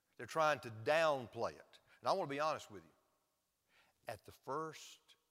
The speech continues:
when things were starting to be said, and it was mostly our media saying them, I was one of the ones who was guilty of denying it.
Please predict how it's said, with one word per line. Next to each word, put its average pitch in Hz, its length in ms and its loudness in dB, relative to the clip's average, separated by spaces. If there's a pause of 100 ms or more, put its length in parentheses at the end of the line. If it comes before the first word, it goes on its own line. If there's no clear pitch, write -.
(520)
when 98 160 -16
things 143 340 -6
were 120 80 -10
starting 139 440 -2
to 123 80 -12
be 131 180 -8
said, 143 480 -6
and - 640 -20
it 127 40 -6
was 107 100 -8
mostly 147 540 -2
our 127 260 0
media 143 580 -6
saying 160 560 -2
them, 160 320 -4 (1160)
I 139 160 8
was 139 200 2
one 127 180 -4
of 117 100 -4
the 120 80 -6
ones 123 320 -4
who 123 140 -8
was 95 200 -10
guilty 120 600 -6
of 101 260 -6
denying 95 600 -10
it. 80 80 -20